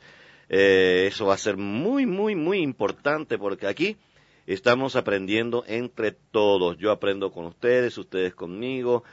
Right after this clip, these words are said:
Así que esto es bastante, bastante dinámico, bastante dinámico. Y quien está a la cabeza de todo esto no es ni la hermana María ni el pastor Aquino. Es el Espíritu Santo de Dios,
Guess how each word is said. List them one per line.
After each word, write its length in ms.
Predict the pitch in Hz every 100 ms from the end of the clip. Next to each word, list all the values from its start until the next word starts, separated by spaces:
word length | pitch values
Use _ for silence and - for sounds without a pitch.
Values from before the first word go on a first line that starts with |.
| - _ _ -
Así 260 | 104 139 135
que 520 | 147 143 147 127 135
esto 180 | 139 135
es 80 |
bastante, 1080 | 120 117 - 127 135 139 139 131 117 101 95
bastante 500 | 98 - 117 117 127
dinámico, 920 | 107 123 117 120 139 123 104 87 82 _ - _
bastante 500 | 95 104 131 139 143
dinámico. 680 | 135 113 107 113 120 117 123
Y 140 | 131 127
quien 240 | 131 131
está 420 | 120 - 139 156
a 40 | 160
la 120 | 156
cabeza 400 | 139 135 143 143
de 100 | 135
todo 300 | 143 151 147
esto 260 | 156 170
no 380 | 151 117 107 98
es 180 | 98 95
ni 140 | 98 98
la 140 | 92
hermana 340 | 90 92 101
María 440 | 101 95 120 143 151
ni 100 | 143
el 80 | 127
pastor 320 | 104 101 95
Aquino. 420 | 87 87 78 71 _ _ _ - - -
Es 440 | 107 117 127 -
el 140 | 104 98
Espíritu 520 | 95 - 113 113 92
Santo 520 | - 120 131 131 123
de 200 | 113 104
Dios, 600 | 104 139 175 175 - -